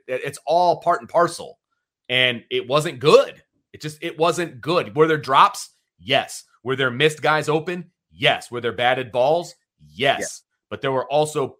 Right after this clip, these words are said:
Speaker 1: a lot of opportunities that were left on the field based on the play calls.
Speaker 2: And, and I also just feel like,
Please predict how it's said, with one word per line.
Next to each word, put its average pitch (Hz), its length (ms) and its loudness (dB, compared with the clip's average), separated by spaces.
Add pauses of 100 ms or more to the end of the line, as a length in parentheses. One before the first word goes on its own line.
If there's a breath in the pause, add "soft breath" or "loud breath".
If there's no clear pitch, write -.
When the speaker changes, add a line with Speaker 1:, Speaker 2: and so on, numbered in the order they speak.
(140)
Speaker 1:
a 113 80 -2
lot 120 340 -4
of 135 80 -2
opportunities 117 640 -6
that 113 120 -10
were 104 120 -14
left 113 340 -4
on 113 80 -4
the 104 80 -12
field 110 440 -8 (320)
based 123 260 -4
on 101 80 -8
the 90 60 -14
play 95 220 -10
calls. - 460 -18
Speaker 2:
And, 180 120 4
and 180 200 2
I 170 120 6
also 214 300 6
just 170 280 0
feel 175 200 6
like, 139 280 6